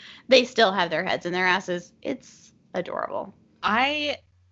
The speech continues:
Speaker 2: have seen bits and pieces of it, but I don't think I've ever actually watched it all the way through. Or if I have, it's been totally forgotten.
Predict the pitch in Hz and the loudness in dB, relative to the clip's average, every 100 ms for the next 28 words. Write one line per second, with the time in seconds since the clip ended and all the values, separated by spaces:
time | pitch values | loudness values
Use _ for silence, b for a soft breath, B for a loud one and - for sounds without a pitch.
0 | _ _ - 208 220 190 185 - - 208 | _ _ -6 2 4 4 0 -6 0 2
1 | 196 180 190 165 160 165 - 233 226 208 | 4 0 -2 -10 -4 -4 -4 -8 -8 0
2 | 214 214 226 180 - 160 170 165 160 143 | 0 2 2 0 0 0 -2 -4 -2 0
3 | 147 143 139 135 143 139 - - 156 - | 2 4 2 2 -2 -2 -2 -4 -4 -4
4 | 87 156 - 82 - - - _ - - | -4 -6 -4 -4 -4 -8 -20 _ -20 -18
5 | - 190 196 196 175 175 175 175 185 180 | 2 6 6 8 6 6 2 4 2 2
6 | - - - 160 156 156 - 160 156 147 | -6 -6 -8 -6 -6 -10 -8 -6 -6 -8
7 | 147 151 147 135 147 | -4 0 0 -2 -10